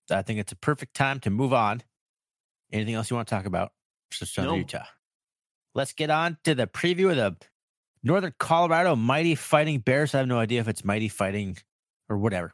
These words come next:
Speaker 1: but the, oh, it's the Golden Bears, isn't it? It's the Golden Bears.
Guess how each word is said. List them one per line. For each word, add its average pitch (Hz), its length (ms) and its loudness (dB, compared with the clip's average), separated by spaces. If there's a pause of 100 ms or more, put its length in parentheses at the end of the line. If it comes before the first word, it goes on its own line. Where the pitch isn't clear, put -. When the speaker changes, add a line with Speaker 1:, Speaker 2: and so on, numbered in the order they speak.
Speaker 1:
but 156 140 2
the, 120 140 -4 (120)
oh, 196 120 8
it's 135 100 -2
the 147 80 -2
Golden 185 380 4
Bears, - 340 -6
isn't 120 140 2
it? 165 120 -2 (480)
It's 147 120 -10
the 85 120 -6 (140)
Golden 92 300 -10
Bears. - 260 -20